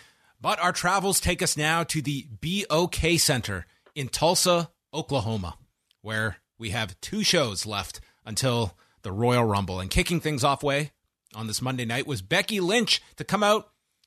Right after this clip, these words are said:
and announce that the Raw Women's Division has never been hotter, and she is responsible. This,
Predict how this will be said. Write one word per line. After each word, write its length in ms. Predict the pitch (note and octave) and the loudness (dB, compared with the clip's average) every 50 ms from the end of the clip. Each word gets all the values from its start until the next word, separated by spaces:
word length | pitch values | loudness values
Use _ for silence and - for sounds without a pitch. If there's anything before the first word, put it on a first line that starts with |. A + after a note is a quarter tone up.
| _ | _
and 120 | - D3+ D#3 | -6 -2 -2
announce 400 | D#3 D#3 E3+ F#3 G3+ G3 - - | 2 2 2 2 2 0 -2 -4
that 140 | - D#3 - | -4 -6 -6
the 100 | - D3+ | -4 -4
Raw 280 | C3+ B2 D3 D#3+ F#3 G#3 | -2 2 2 4 4 4
Women's 360 | G3 E3 F3+ F#3+ G#3 F#3 - | 4 2 2 2 2 0 0
Division 360 | - C#3 D3+ D#3 C#3+ E3 C#3+ | 0 2 4 4 4 4 2
has 200 | A#2 C#3 B2+ F#2 | 0 -2 -2 -4
never 400 | A#2 A#2+ B2 C#3+ D#3 E3+ E3 E3+ | -4 -4 0 2 2 4 4 2
been 160 | C#3 D3 C3 A2+ | 2 2 0 0
hotter, 340 | A#2 A#2+ G#2+ F#2 E2+ - _ _ _ _ _ _ _ _ _ _ | -2 -2 -4 -4 -6 -12 _ _ _ _ _ _ _ _ _ _
and 160 | - C3 A#2 - | -14 -10 -2 0
she 360 | - - - C#3+ C#3+ D3 D3 | 2 2 2 2 2 0 0
is 240 | - - B2 - A#2 | -2 -2 -4 -4 -4
responsible. 720 | A2+ - - - B2+ A#2+ A2 A2 - F#2+ F2 F#2+ F2 - _ _ _ _ _ - | -2 -4 -2 0 0 -2 -2 -2 -6 -6 -8 -12 -14 -16 _ _ _ _ _ -4
This, 300 | D#3 E3+ D#3+ - - | -2 0 0 0 0